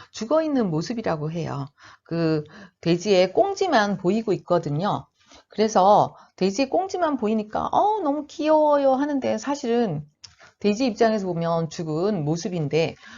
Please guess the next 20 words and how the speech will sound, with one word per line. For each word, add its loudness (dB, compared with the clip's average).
늑대는 0
이 -4
부분을 -4
해미라고 0
해요. -4
"아, 2
맛있는 -2
먹음직스러운 -2
해미라고 -2
얘기하는 -6
부분이 -8
재밌다"고 -2
얘기하고요. 0
돼지 2
꽁지가 0
이렇게 -4
동글동글하게 -2
보이는 -4
모습을 -6
보면서, -2